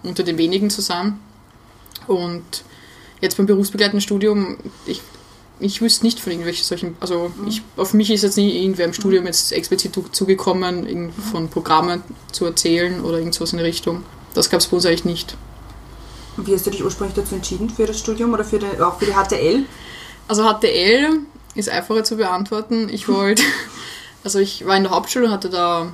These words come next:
Speaker 1: in der dritten und vierten Klasse geometrisches Zeichnen.
Speaker 2: Mhm.
Speaker 1: Das hat mir eigentlich extrem gut gefallen. Also ich habe allgemein immer sehr gerne gezeichnet.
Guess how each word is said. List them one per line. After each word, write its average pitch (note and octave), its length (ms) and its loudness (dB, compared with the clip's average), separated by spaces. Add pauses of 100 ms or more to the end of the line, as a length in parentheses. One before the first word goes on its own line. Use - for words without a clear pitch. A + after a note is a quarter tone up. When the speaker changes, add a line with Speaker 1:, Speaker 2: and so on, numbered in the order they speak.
(160)
Speaker 1:
in F#3+ 100 -4
der F3+ 80 0
dritten G3+ 240 2
und F#3+ 60 0
vierten F#3 320 0
Klasse E3+ 600 -2
geometrisches F3 560 0
Zeichnen. D4 500 2
Speaker 2:
Mhm. G3+ 240 -10
Speaker 1:
Das G3+ 100 -2
hat F#3 60 -2
mir F3 60 -4
eigentlich E3+ 240 -6
extrem - 360 -2
gut G3 120 -6
gefallen. E3 320 0
Also F#3+ 140 0
ich E3 80 -2
habe D#3+ 100 -6
allgemein F3 240 -2
immer E3+ 160 -6
sehr E3 200 -2
gerne D#3+ 160 -8
gezeichnet. - 500 -4